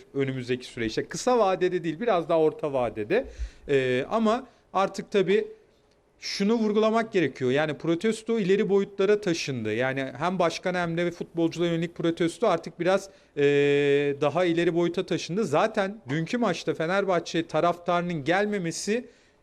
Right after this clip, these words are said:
en büyük protesto. Bunu söylemek gerekiyor, bunu vurgulamak gerekiyor. Fenerbahçe Avrupa maçlarındaki ortalamalarının çok altında bir taraftarı oynadı ve Fenerbahçe'de işler kötü gittiğinde dahi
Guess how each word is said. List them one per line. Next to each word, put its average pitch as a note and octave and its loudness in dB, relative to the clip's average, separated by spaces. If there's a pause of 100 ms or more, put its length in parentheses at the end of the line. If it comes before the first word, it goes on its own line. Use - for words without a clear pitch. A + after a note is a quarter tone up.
(140)
en G#3+ 2
büyük A3 -2
protesto. F#3 2
Bunu F#3 0
söylemek F#3+ 0
gerekiyor, C#3 0
bunu F3+ 0
vurgulamak F3+ 0
gerekiyor. C3+ -2
Fenerbahçe F#3 -2
Avrupa E3+ 0
maçlarındaki F3 -2
ortalamalarının E3+ 0 (260)
çok G#3 2
altında F3 -2
bir E3+ -6
taraftarı E3 0
oynadı F3 0
ve F#3 2 (280)
Fenerbahçe'de A3 0
işler F#3 -2
kötü F3 0
gittiğinde A3 0
dahi F#3+ 0